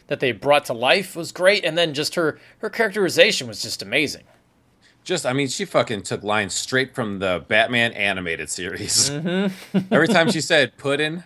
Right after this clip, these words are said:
Speaker 2: I was like, nice dudes.
Speaker 1: Yeah, dude.
Speaker 2: <laughs>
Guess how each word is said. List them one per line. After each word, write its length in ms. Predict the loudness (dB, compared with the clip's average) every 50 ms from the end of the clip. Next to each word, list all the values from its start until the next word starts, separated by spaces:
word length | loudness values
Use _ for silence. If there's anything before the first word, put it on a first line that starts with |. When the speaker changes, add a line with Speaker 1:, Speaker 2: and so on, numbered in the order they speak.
| -10 -4
Speaker 2:
I 120 | -2 0 0
was 140 | 0 -2
like, 280 | -2 -4 -4 -4 -6 -10 _ _ _ _ -20
nice 400 | -14 -10 -8 -6 -6 -8 -8 -12
dudes. 600 | -12 -8 -4 -4 -4 -4 -6 -10 -8 -6 -6 -4
Speaker 1:
Yeah, 260 | -4 -4 -2 -4 -4
dude. 680 | -6 -6 -6 -6 -4 -4 -4 -6 -8 -8 -10 -10 -10 -8
Speaker 2:
<laughs> 240 | -6 -6 -6 -4